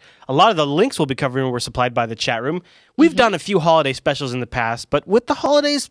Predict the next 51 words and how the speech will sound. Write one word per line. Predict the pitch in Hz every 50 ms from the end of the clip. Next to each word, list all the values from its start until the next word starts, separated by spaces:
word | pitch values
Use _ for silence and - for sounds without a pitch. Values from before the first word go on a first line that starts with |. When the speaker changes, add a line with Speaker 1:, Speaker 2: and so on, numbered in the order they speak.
| _ _ -
Speaker 1:
fast | 302 269 269 240 - -
approaching, | 240 - 226 196 165 147 - 165 156
we | 156 156
thought | 151 - 147 139 131
maybe | 143 139 151
we'd | 175 196 190
cover | - 170 170 160 165
some | - 165 147
movies | 131 143 156 160 180 165 139
we | 151
haven't | 147 147 170 151
talked | - 139 135 - -
about | 123 123 117 -
before, | - - - 127 113 117 127 135 - - - -
Speaker 2:
Mm-hmm. | - 202 180 202 220 240 339 - - 160
Speaker 1:
recap | 139 175 220 - - 208 190 - -
some | 156 147 139
recipes | 151 165 - - 143 - 156 151 131 113
that | 110
we | 98 107 131 165 190
love | 185 160 143 131 127 135 131
that | 123 127
have | 120 113
been | 113 139 127
our | 135 147 143
favorites | - 139 123 120 120 113 -
over | 123 110
the | 113 117
holidays, | 107 117 120 120 120 120 120 120 120 120 -
and | - 131 123 123
maybe | 117 113 107
talk | - 113 107 110
a |
little | 110 107 107
video | 110 170 196 214 202 202
games | 190 202 202 202 196 202 202 202 190
and | 220 208
a |
few | 175 - 135 113
other | 107 104
things. | - - 107 104 104 - - -
Speaker 2:
Yeah, | 202 202 208 208 196
you | 190 214 226
know, | 226 226 220 214
this | 185 208 247 254 - - -
year, | 247 233 233 226 220 220 208
um, | - 196 196 196
we | 196 202
didn't | 214 240 240 202 160
do, | 180 214 220 220 214
like, | 208 196 180 170 160 - - -